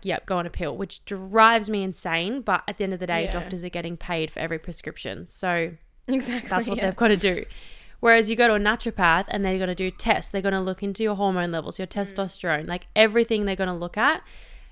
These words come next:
Speaker 1: And then they're gonna look at, like, how long apa-, apart your cycles are. Like, there's so much that goes into it.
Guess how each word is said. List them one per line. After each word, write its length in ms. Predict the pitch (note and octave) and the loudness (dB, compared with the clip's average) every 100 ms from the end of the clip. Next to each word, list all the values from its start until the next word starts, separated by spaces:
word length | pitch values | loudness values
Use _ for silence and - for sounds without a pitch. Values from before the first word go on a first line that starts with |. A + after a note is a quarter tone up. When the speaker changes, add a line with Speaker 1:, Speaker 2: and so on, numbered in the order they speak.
| - | -8
Speaker 1:
And 120 | G#3 | -2
then 140 | G3+ G3+ | 0 2
they're 100 | G3 | 0
gonna 240 | F#3+ F#3+ | 0 -2
look 200 | F#3 F#3 | -2 -4
at, 120 | G3+ | -4
like, 180 | - F3+ | -4 -6
how 220 | - F#3+ | 0 2
long 220 | F#3+ F3+ F3 | 4 2 0
apa-, 240 | - - - - | -6 -10 -12 -10
apart 300 | - E3+ - | 0 0 0
your 100 | E3 | 2
cycles 420 | B3+ C4 C4 B3 | 4 4 4 2
are. 140 | A3+ | 2
Like, 140 | G#3+ F#3+ | 2 -2
there's 160 | G3 | -4
so 260 | - A3 A#3 | 0 2 4
much 200 | A#3+ - | 2 -4
that 120 | G#3 | -4
goes 220 | G3+ G3 | -2 -2
into 320 | F3+ F3 G3 | -4 -6 0
it. 180 | A#3 C#4+ | 0 0